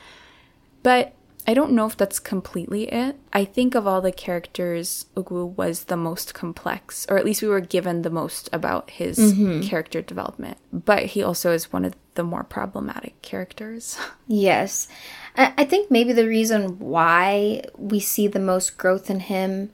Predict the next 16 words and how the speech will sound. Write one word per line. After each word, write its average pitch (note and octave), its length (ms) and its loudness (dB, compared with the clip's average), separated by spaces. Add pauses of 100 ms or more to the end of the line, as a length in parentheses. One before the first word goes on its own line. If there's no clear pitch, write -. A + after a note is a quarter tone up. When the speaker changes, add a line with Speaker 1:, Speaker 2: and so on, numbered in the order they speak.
(120)
Speaker 2:
is G3 200 4
because F#3 680 4 (260)
he's - 380 -4 (100)
thirteen D#3+ 680 4
when D#3+ 420 -2 (100)
we F3 140 -4
first D#3 540 0 (180)
are F3+ 140 4
introduced E3+ 540 0
to G#3 80 6
him, A#3+ 340 6 (280)
versus G3 440 8
Olana, E3+ 720 4
Odenigbo, D#3+ 840 4
and D#3+ 300 -2 (300)
Kainene E3+ 320 0